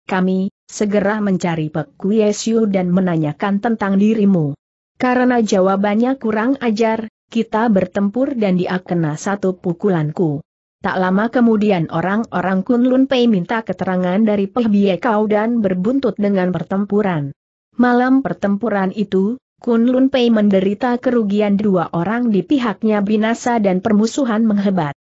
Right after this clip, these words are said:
Selama sepuluh tahun, dendaman sakit hati ini jadi makin mendalam." Cui San sangat berduka. "Karena gara-gara Xiao Pei suami istri, berbagai partai menemui bencana,"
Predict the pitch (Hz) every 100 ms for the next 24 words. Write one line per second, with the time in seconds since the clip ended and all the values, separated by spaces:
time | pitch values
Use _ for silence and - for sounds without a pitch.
0 | _ - - 233 240 247 247 247 180 -
1 | 208 220 226 233 208 185 208 262 - _
2 | 208 202 214 226 240 240 240 165 - 165
3 | - 202 208 196 190 220 240 247 196 175
4 | 170 170 160 - 170 175 165 165 170 165
5 | 139 139 _ _ _ _ - 247 262 285
6 | 208 220 - 208 202 254 - 156 156 190
7 | 190 151 143 _ _ _ - 254 247 247
8 | 247 226 220 208 196 196 202 233 - 190
9 | 226 311 - 247 240 226 214 214 254 233
10 | 220 - 214 220 214 - _ 175 175 175
11 | 180 196 254 294 175 170 170 170 170 185
12 | 180 180 185 170 165 170 190 196 151 139